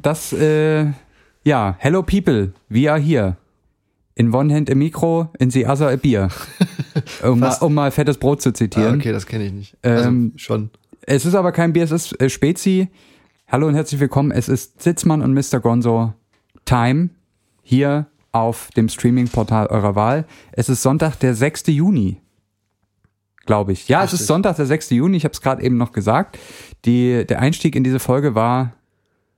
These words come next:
Speaker 2: Fulminant, könnte man meinen.
Speaker 1: fulminant. Ähm,
Speaker 2: Ich
Speaker 1: vielleicht mö-, ich möchte kurz ein paar Worte zu, sa-, zu dem sagen, was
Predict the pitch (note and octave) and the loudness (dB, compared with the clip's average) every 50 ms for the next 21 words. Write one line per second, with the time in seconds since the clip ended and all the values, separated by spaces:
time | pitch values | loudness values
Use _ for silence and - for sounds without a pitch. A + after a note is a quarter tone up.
0 | _ _ _ _ - - - F3 F#3+ F3 E3+ D3 D3+ D#3 E3+ D#3+ - C#3 A#2 A2 | _ _ _ _ -4 -2 0 0 2 0 0 0 0 0 -2 -2 -2 -2 -2 -2
1 | A2 G#2+ A2 G#2 G#2 G#2 G2+ C#3+ D#3 G3 G#3+ G3+ E3 B2+ A2+ A#2 E3 G3+ - - | -2 -2 -2 -2 -2 0 0 2 2 2 2 2 2 2 2 2 0 0 -2 -4
2 | - - - - - - - - C3+ C3+ C#3 - D#3+ D3 D#3 F3+ F#3+ - E3 E3+ | -10 -20 -20 -20 -20 -20 -4 -2 -2 0 0 0 0 0 0 0 0 0 0 0
3 | F3+ D3+ D#3 - F3+ G3 - G#3 E3+ - F3+ G3 - - D#3 E3 D3 B2 C3 C#3+ | 0 0 0 0 0 0 0 -2 0 0 -2 0 0 0 0 0 0 2 0 0
4 | D3+ E3+ D#3+ - C#3+ - - - A#2+ B2+ B2+ B2 - - B2+ - - - A#2+ B2+ | 0 -2 -2 -2 -4 -4 -4 -2 -2 0 0 0 -4 -10 -14 -6 -4 -2 0 2
5 | C3 C#3 C3 B2 A#2+ B2+ B2 A2+ - - - | 2 2 2 2 2 2 0 -2 -2 -6 -12